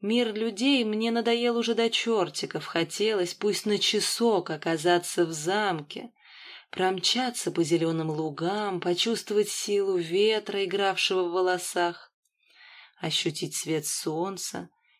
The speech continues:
его тепло. Тоска по родине съедала меня. Когда же закончится эта война? Тигин провел с нами весь день и с закатом скрылся в портале.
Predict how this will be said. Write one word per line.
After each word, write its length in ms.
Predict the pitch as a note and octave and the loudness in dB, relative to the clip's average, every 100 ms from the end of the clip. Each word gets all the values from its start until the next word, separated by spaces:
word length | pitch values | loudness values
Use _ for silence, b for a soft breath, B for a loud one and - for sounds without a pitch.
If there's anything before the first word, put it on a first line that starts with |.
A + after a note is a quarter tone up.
| _ | _
его 420 | D#3 D#3 D3 D3+ | -8 -6 -4 -4
тепло. 640 | D3+ D#3+ - D3+ D3+ E3 _ _ _ _ _ _ _ _ _ | -4 -8 -6 -8 -8 -12 _ _ _ _ _ _ _ _ _
Тоска 460 | - D#3 - F3+ F3+ | -10 -8 -6 -4 -2
по 200 | F3 E3+ | 0 0
родине 500 | F#3 G3 E3+ E3+ E3+ | 0 0 0 -2 -2
съедала 680 | - F3 F3+ F3 F#3 F3 | -2 0 0 2 2 2
меня. 560 | D#3 D#3 E3+ F3 D#3 D3+ B B B B - | -2 -4 -2 -2 -6 -12 B B B B 0
Когда 600 | G#3 F#3+ F3+ G#3+ G#3+ F#3 | 2 2 2 2 4 2
же 140 | E3+ | 0
закончится 880 | D#3 F3 F3 G3 F#3 - E3 - E3 | 0 -2 2 0 0 -2 -6 -4 -2
эта 320 | E3+ E3+ D3+ | 0 0 -2
война? 680 | D#3 D#3+ E3 F3+ D#3+ D3+ _ _ _ _ _ _ _ _ _ _ _ _ _ _ | -4 -4 -2 -2 -2 -8 _ _ _ _ _ _ _ _ _ _ _ _ _ _
Тигин 420 | - F3 F3 B3+ A#3 | -6 -4 -2 -2 -2
провел 360 | E3+ E3 F#3+ | -4 -2 -4
с 140 | F#3 - | -4 -4
нами 300 | F3+ F#3 F3+ | -2 -2 0
весь 340 | F3 F3 D#3 | 2 2 0
день 420 | D3 D3+ D3 D#3 _ _ _ _ _ _ _ | -6 -8 -10 -16 _ _ _ _ _ _ _
и 160 | - D#3+ | -8 -8
с 80 | C#3+ | -4
закатом 680 | D#3 D3 E3 F3 F3+ F#3 | -4 -2 -2 -2 -2 -8
скрылся 580 | E3+ - D#3+ D3+ D3 - | -8 -10 -8 -8 -8 -10
в 100 | D3+ | -14
портале. 760 | - D3+ D3 - C#3+ C#3+ D3+ | -8 -8 -8 -10 -10 -10 -16